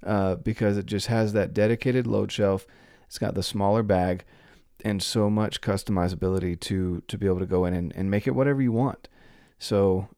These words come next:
um, you know, I, I don't really have much else to say, guys. This, this pack carries, I guess I can talk about the way it carries weight. Now, that's more about the frame and the hip belt, but the way the hip belt cups your hips,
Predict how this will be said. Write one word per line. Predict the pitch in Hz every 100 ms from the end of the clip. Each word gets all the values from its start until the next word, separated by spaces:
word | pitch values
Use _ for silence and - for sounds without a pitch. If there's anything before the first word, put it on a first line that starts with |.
| -
um, | 101 92 - 101 _ - -
you | 107
know, | 95 92 101 - - -
I, | - - -
I | 233
don't | 127
really | 123 131
have | 120 123
much | 117 -
else | 110
to | 104
say, | - 110
guys. | 104 92 92
This, | 101 95
this | - 107 98
pack | - 123 117 - - - - _ -
carries, | 139 127 131 127 - -
I | 110
guess | 127 131
I | 120
can | 110
talk | 123 113
about | 113 90
the |
way | 98
it | 98
carries | - 107 85 92
weight. | 92 - - - - -
Now, | 110
that's | 104 101
more | 120 107
about | 98 78
the |
frame | 90 - 113 107
and | 95
the | 80
hip | 135 143
belt, | 98 80 -
but | - 110 - _ _ _ _ _ _ _ _ -
the | 110
way | 117
the | 113
hip | 95 123 -
belt | 107 -
cups | - 113 -
your | 104
hips, | 85 117 147 190 -